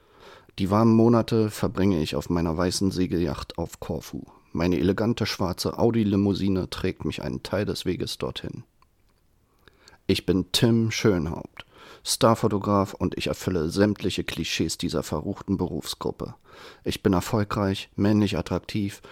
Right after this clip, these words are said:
mit Drei-Tage-Bart an fast allen Stellen meines durchtrainierten Körpers. Mein Name ist Programm. Mir gehören Studios in fünf Weltmetropolen und meine Auftragsbücher sind voll mit Aufträgen jedweder Couleur,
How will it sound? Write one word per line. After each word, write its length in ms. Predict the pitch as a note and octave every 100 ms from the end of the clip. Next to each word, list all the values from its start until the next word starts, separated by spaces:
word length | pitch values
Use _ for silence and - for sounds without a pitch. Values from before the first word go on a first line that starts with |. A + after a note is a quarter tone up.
| - -
mit 200 | G2 -
Drei-Tage-Bart 720 | F#2+ A2+ A#2+ A2+ G#2+ G#2 -
an 120 | F2+
fast 360 | - F2 - -
allen 200 | F#2+ F#2
Stellen 360 | - F2 E2 E2+
meines 360 | C#2 C2 -
durchtrainierten 600 | F2+ C#2+ - E2+ D#2+ -
Körpers. 540 | - - - - - - _ _ _ - - -
Mein 220 | D#2+ E2
Name 400 | E2+ F2+ F#2 F2 -
ist 240 | E2 - -
Programm. 460 | F#2+ E2 D#2 G1+ - _ - _ - - -
Mir 180 | G2
gehören 340 | F#2 F#2+ G2+ G#2+
Studios 600 | - C3+ A#2+ A#2 A2 -
in 180 | F#2+ F#2
fünf 520 | - B2+ A2+ - -
Weltmetropolen 840 | G#2 - D#2 - F2 - F2+ F#2 G#2 - -
und 140 | - F#2+
meine 240 | F#2+ F#2+
Auftragsbücher 760 | D#2 - F#2+ - - G2 G#2 F#2
sind 220 | F#2 -
voll 240 | - G#2
mit 240 | G2+ F2+ F2+
Aufträgen 560 | F2+ - G#2 E2+ F2
jedweder 480 | F2+ G2+ - F#2+ F2+
Couleur, 520 | - E2+ D2 G1+ -